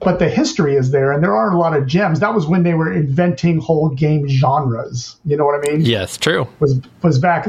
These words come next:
Speaker 1: they, I mean, that's the roots of game genres, was on those Ataris from back in the day. And it's a homegrown company. I mean, it was made right here in California. So, I don't know. I'm
Speaker 2: Uh, I
Speaker 1: still
Speaker 2: appreciate
Speaker 1: a little,
Speaker 2: that.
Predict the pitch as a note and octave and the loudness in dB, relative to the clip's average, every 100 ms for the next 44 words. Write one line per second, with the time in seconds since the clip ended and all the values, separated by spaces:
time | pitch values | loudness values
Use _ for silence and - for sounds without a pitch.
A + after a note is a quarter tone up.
0 | F3 G3 A3 F3 F3 F3 - D#3 C#3+ E3 | 0 0 2 2 2 -2 -2 -2 2 0
1 | D#3+ - C3 B2+ D#3 D3 B2+ D3 D3 C3+ | 0 -2 -2 0 0 2 0 0 0 0
2 | C#3 B2+ C3+ C3+ C3+ B2 B2 - C#3+ C3 | 0 0 0 0 0 0 -2 0 0 0
3 | B2 A#2+ - - C3 C3 B2+ C#3 B2 D#3+ | 0 -2 -4 -2 0 0 0 0 0 2
4 | D#3+ D#3+ - - - B3 C#4 - F#3+ B3+ | 0 -2 -10 -12 -2 0 0 0 0 0
5 | C#4 A#3+ C#4 C4+ C#4 C4 B3+ D#4 F#3+ D#3 | 0 0 0 -2 -2 -2 -2 -2 -2 -2
6 | D#3 F3 E3+ D#3 C3 - E3 F3 F#3 E3+ | 0 0 0 -4 -6 -4 0 0 0 0
7 | F#3 F3 F3+ - F#3 E3 B2 B2 C#3+ C3 | 0 0 -2 -2 -4 -2 -2 -2 -2 -2
8 | B2 _ F3+ F#3 D3+ C#3 C3+ _ _ - | -4 _ -2 0 0 -2 -4 _ _ -2
9 | - - - F#3 C4 B3 - D#3+ C#3 E3 | 0 0 0 0 2 2 2 0 0 -2
10 | D#4 - - | -6 -14 -20